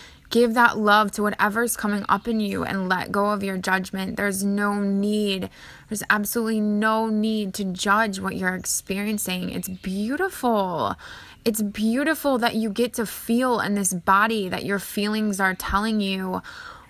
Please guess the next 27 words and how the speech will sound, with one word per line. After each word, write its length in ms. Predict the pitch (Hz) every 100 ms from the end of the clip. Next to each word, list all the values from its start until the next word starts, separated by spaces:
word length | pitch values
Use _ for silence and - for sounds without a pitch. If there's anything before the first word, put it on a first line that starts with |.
| - -
what 460 | 202 190 202 226
is 240 | 226 190 180
good 260 | 196 208
and 240 | 208 196 180
bad 320 | 185 190 202
for 140 | -
you, 340 | 226 190 190 185
where 480 | 180 175 196 214 220
it's 220 | - -
showing 400 | - 208 214 220
you 80 | 208
where 220 | 190 202
you 100 | 208
can 220 | 202 190
grow. 600 | 185 190 202 214 202 180 -
All 240 | 202 214
of 160 | 240 208
these 240 | 208 190
feelings 560 | - 226 247 214 190 190
are 220 | - 185
opportunities. 1080 | - 190 208 - 202 214 214 202 - - - - - - - -
You 180 | 208 208
need 400 | 208 214 226 220
to 180 | 233 214
understand 920 | 208 208 208 185 - 196 190 214 214
that 300 | 196 175 -
this 460 | 185 190 185 -